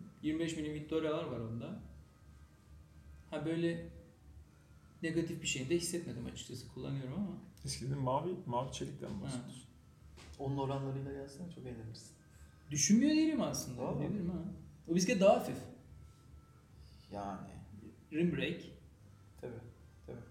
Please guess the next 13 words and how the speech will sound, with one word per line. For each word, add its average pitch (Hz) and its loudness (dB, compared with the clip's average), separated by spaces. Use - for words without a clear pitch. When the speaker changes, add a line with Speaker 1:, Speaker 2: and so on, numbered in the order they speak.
Speaker 1:
Ama 185 6
o 170 8
jantlar 147 2
bitmiş. - -6
O 123 -6
jantlarla 135 -4
Speaker 3:
Bitmiş 131 -4
mi? 123 -2
Speaker 1:
gelmez. 127 -4
<laughs> - 0
Göbekleri 139 0
bitmiş. - -8
<laughs> 214 -4